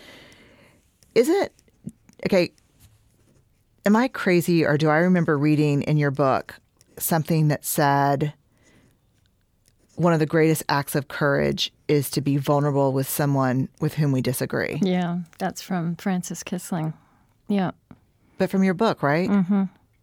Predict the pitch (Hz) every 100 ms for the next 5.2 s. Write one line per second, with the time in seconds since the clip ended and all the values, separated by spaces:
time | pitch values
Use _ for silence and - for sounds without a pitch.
0 | _ _ 170 196 165 160 170 180 175 196
1 | 170 - - 202 180 196 175 - 175 226
2 | 233 196 190 185 165 156 151 - - _
3 | - - - 220 220 - 160 151 147 139
4 | - _ _ - 165 160 143 147 160 143
5 | 92